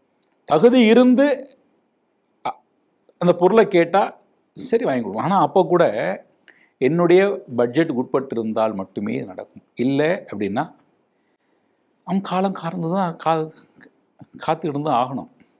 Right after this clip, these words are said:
இல்ல அப்படின்னா நீங்க பெரிய பெரிய தலைவர்கள்லாம் பார்த்தீங்கன்னா சரி,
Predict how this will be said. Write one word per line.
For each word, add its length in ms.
இல்ல 220
அப்படின்னா 380
நீங்க 320
பெரிய 340
பெரிய 300
தலைவர்கள்லாம் 600
பார்த்தீங்கன்னா 400
சரி, 240